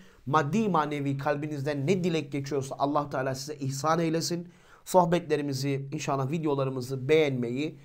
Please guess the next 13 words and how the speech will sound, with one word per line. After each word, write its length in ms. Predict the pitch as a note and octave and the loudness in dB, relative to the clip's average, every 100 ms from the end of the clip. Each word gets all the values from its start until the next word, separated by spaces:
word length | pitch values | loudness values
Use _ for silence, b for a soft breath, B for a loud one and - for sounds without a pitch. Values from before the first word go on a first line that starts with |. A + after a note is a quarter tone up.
| b b - | b b -2
kanalımıza 540 | F#3+ F3+ D3+ C3+ C#3+ | 2 4 4 2 2
da 200 | D3 C#3+ | 0 0
abone 280 | D3+ D3+ D3 | 0 0 -2
olmayı 400 | B2 A2 G2+ F#2+ | -2 -4 -10 -8
unutmayın. 640 | F3+ G3 G3 D3 C#3 C#3 B B B B | -2 -2 -2 -2 -2 -4 B B B B
Yeniden 400 | G3 F#3+ E3 D3 | 4 6 4 2
görüşmek 500 | C#3 C#3 C#3 F3 E3+ | 2 2 0 -2 0
üzere. 440 | D#3+ D#3 D#3 D#3 - b b b | 2 4 2 0 -4 b b b
Allah'a 400 | C#3 C#3 C#3 D3 | 0 2 2 2
emanet 460 | C#3 C3 C3+ C#3+ C3+ | 2 0 0 -2 -6
olun 280 | G#2+ F#2+ - _ | -8 -10 -16 _
can 460 | D3 E3 D#3 C3+ A2 | 0 2 2 0 -6
kardeşlerim. 720 | A2 G#2+ F2+ F#2+ - C#2 | -10 -12 -12 -16 -18 -20